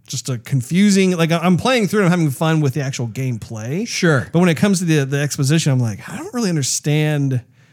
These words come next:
Speaker 1: what it is that's happening." And I think they, that's probably intentional, and,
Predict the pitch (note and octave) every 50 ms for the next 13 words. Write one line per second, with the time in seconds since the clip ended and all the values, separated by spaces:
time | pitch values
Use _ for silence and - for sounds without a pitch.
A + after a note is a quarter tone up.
0 | _ _ _ _ _ _ _ _ _ _ _ _ _ - - - C#3+ C#3+ C#3 C#3
1 | D3 E3 F3+ F#3 G3 F#3 F3 E3 D#3+ D#3+ D#3+ E3 D#3+ C#3+ C#3+ C3+ B2 A#2+ - -
2 | C#3+ D3 C#3+ F3 F3+ F#3 G3+ F#3 E3 E3 D#3 A3+ C4 A3 G#3 G3 E3+ D3+ D#3 E3
3 | C#3+ C#3 - - A3 D4 D#4 B3 G3+ E3+ D3 C3 - D#3+ D#3+ E3 - F#3+ F3 F#3
4 | F#3+ G3+ F#3+ - E3+ D#3+ D#3 D#3 D#3+ -